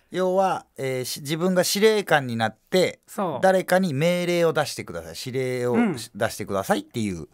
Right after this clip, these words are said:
Speaker 2: 大喜利。
Speaker 1: 大喜利。
Speaker 2: こう、エヴァの碇玄道みたいな。
Speaker 1: うんうんうん。
Speaker 2: <laughs> 顔の前で腕組んでって。
Speaker 1: うん。
Speaker 2: そう。だからそのやっぱ、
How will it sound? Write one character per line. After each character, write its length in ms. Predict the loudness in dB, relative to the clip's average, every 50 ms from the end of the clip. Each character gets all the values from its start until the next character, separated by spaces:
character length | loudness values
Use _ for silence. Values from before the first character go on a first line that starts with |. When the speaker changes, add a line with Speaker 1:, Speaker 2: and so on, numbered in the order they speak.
| _ -8
Speaker 2:
大 180 | -2 -2 0 0
喜 120 | -2 -4
利。 180 | -8 -10 -10 -10
Speaker 1:
大 200 | -6 -6 -6 -6
喜 100 | -6 -12
利。 160 | -18 -20 -20 _ _ -8
Speaker 2:
こ 400 | -6 -6 -4 -4 -4 -6 -6 -4
う、 80 | 0
エ 40 | 0
ヴ 140 | 2 2 2
ァ 20 |
の 320 | 0 0 -6 -10 -12 -16 _ _ _ _ _ -10
碇 320 | -6 -2 0 0 0 0 -2
玄 240 | -4 -4 -4 -2
道 100 | -2 0
み 40 | 0 0
た 80 | 2 2
い 20 |
な。 160 | 0 0 -2
Speaker 1:
う 40 | -2
ん 40 | -4
う 640 | -4 -6 -6 -8 -8 -6 -2 2 2 2 2 2 -2
ん 40 | -4
う 20 |
ん。 80 | -4 -8
Speaker 2:
<laughs> 800 | _ _ _ _ _ _ _ _ _ _ _ _ _ _ _ -8
顔 180 | -4 -2 -2
の 80 | -2 -2
前 140 | -2 -4 -4
で 80 | -6
腕 160 | -6 -8 -8 -8
組 160 | -10 -14 -14
ん 20 |
で 80 | -14 -14
っ 20 |
て。 120 | -12 -10 -8
Speaker 1:
う 40 |
ん。 200 | -8 -8 -8 -8
Speaker 2:
そ 140 | -6 -6 -6
う。 40 | -6 -6 -12 -20 -20 -20 _ _ -4
だ 80 | -2
か 60 | -2
ら 40 | 0
そ 80 | 0 0
の 80 | 0
や 60 | 0 -2
っ 20 |
ぱ、 140 | -4 -6